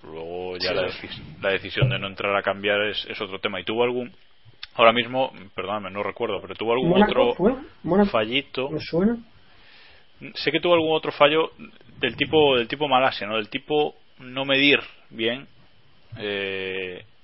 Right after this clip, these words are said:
Speaker 1: que luego, pues, acarreó no, no sumar, no sumar muchos puntos. Por eso
Speaker 2: Sí,
Speaker 1: lo de,
Speaker 2: creo
Speaker 1: lo de
Speaker 2: que, creo que en India se tocó en la salida, ¿no? O algo así, también tuvo que
Speaker 1: Con,
Speaker 2: cambiar
Speaker 1: con
Speaker 2: el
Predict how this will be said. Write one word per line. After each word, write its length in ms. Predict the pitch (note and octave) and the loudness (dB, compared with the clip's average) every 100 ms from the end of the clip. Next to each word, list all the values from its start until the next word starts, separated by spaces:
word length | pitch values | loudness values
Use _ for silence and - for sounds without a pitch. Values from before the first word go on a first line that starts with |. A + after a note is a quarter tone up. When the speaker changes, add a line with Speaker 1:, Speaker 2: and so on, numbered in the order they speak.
| - - | -20 -8
Speaker 1:
que 100 | - | -4
luego, 520 | G2+ G2+ A2 A2+ G2 F2+ | -2 0 0 0 -2 -8
pues, 160 | F#2+ G2+ | -8 -8
acarreó 840 | F2+ F2+ F#2 F#2+ F#2 F#2 F2 F2 | -6 -6 -4 -4 -4 -6 -10 -16
no, 280 | F#2 G2 E2+ | -12 -10 -10
no 120 | F#2+ | -10
sumar, 420 | - F#2+ F#2 - - - - - - - | -8 -4 -4 -4 -12 -20 -18 -18 -20 -10
no 80 | G#2 | -8
sumar 260 | G2+ G2+ | -4 -6
muchos 260 | F#2+ - - | -6 -10 -8
puntos. 340 | A#2+ A2 F#2 | -8 -6 -6
Por 140 | - G2+ | -4 -2
eso 140 | - | 2
Speaker 2:
Sí, 140 | - D3+ | 4 6
Speaker 1:
lo 80 | C3 | 4
de, 100 | - | 4
Speaker 2:
creo 200 | C#3+ D3 | 4 6
Speaker 1:
lo 120 | D#3 | 4
de 20 | |
Speaker 2:
que, 840 | D3 C3+ B2+ B2 A#2+ A#2+ A#2 A#2 - | 6 6 8 8 6 6 4 2 2
creo 160 | C#3 | 2
que 100 | D3+ | 2
en 80 | C#3 | 0
India 340 | C#3 C#3 B2 A#2 | 0 0 0 0
se 140 | A#2+ | -2
tocó 240 | A#2 B2 | -2 0
en 60 | A#2 | 2
la 80 | A#2 | 2
salida, 460 | A2+ A#2 D#3 B2+ A#2 | 2 2 4 4 2
¿no? 200 | G3 - - - - | 0 -4 -16 -20 -10
O 80 | A#2+ | -6
algo 180 | A#2+ A#2 | -2 -2
así, 220 | - C3 | -2 -2
también 300 | A#2 A#2 A#2+ | -4 -4 -4
tuvo 140 | B2+ | 0
que 40 | B2+ | 0
Speaker 1:
Con, 60 | A#2+ | 0
Speaker 2:
cambiar 260 | B2 B2 | 2 2
Speaker 1:
con 80 | |
Speaker 2:
el 60 | A#2+ | 2